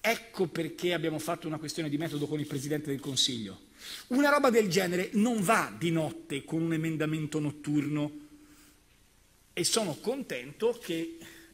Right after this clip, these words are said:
il governo abbia fatto marcia indietro. Anzi, il governo non soltanto ha riconosciuto la fondatezza delle nostre critiche metodologiche, ma si è aperto a una discussione di merito.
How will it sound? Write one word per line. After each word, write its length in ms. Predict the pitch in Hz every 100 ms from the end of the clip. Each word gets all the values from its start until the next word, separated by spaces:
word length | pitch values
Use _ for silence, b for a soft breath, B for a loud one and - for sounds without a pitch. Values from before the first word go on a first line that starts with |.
| -
il 160 | 143
governo 420 | 143 208 143 170
abbia 140 | 165 165
fatto 280 | - - 160
marcia 340 | 117 - 139
indietro. 400 | 123 107 85 156 -
Anzi, 640 | 208 156 107 - - - - b b b b b b b b b b
il 120 | 202
governo 360 | 190 277 254 220
non 160 | 233
soltanto 640 | 226 226 226 - 285 240 214
ha 40 |
riconosciuto 680 | 180 180 185 185 - 214 196
la 120 | 165
fondatezza 880 | - 202 202 190 220 226 - - 160
delle 240 | 156 160
nostre 400 | 180 226 - 160
critiche 480 | - 220 185 - 160
metodologiche, 1000 | 170 165 165 160 139 120 131 202 240 - B B B B B
ma 160 | 330
si 200 | 349 -
è 20 | 285
aperto 540 | 285 285 254 247 269
a 40 |
una 100 | 262
discussione 580 | 247 247 277 - 220 220
di 100 | 202
merito. 680 | 208 190 190 - 190 165 -